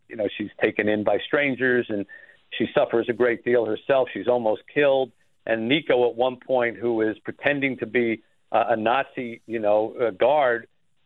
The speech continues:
uh, actually encounters her for a brief moment and helps save her life. And she never forgets this, even though she never spoke to him. And she spends her whole life trying to find him, not to punish him, which is what Sebastian wants to do. But she spends her whole life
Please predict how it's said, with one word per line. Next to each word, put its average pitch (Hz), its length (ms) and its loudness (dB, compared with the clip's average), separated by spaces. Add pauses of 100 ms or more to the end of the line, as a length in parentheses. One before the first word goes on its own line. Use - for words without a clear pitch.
uh, 107 240 4
actually 135 460 -2
encounters 139 560 -4
her 123 140 -4
for - 120 -4
a 117 40 -2
brief 120 320 -4
moment 120 320 2
and 107 100 -2
helps 127 220 0 (100)
save 120 200 0
her 113 100 2
life. 110 340 2 (380)
And 120 240 0
she 147 100 0
never 143 240 2
forgets 147 400 -2
this, 123 140 -10
even 139 240 -4
though 127 100 4
she 123 140 -10
never 120 240 0
spoke - 380 0
to 110 60 -10
him. 107 260 -6 (280)
And - 120 -8
she 185 140 0
spends 151 300 0
her 160 160 4
whole 139 280 0
life 120 220 2 (100)
trying 131 240 -2
to 104 80 -14
find 123 380 0
him, 117 280 0
not 127 420 -2
to - 60 -4
punish 131 420 0
him, 101 100 -8 (220)
which - 220 -4
is 107 120 -2
what 113 300 2 (280)
Sebastian 127 540 0
wants 101 240 -10 (100)
to 95 60 -20
do. 107 300 -14 (380)
But - 180 -4
she 165 160 0
spends 143 260 0
her 143 120 2
whole 131 180 2
life 123 180 2